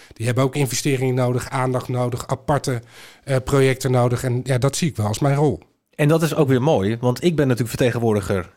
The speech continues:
Speaker 2: in Heerhugowaard op dit moment. Ik hoop dat ook in Dijk en Waard te worden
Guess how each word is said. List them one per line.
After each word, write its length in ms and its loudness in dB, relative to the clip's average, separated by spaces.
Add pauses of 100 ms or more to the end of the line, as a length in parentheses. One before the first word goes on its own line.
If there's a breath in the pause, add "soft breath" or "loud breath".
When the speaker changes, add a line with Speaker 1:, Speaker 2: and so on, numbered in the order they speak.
Speaker 2:
in 120 0
Heerhugowaard 580 2
op 80 0
dit 140 2
moment. 400 0
Ik 140 0
hoop 160 0
dat 120 0
ook 160 2
in 80 2
Dijk 220 0
en 80 -6
Waard 240 -2
te 60 -2
worden 320 2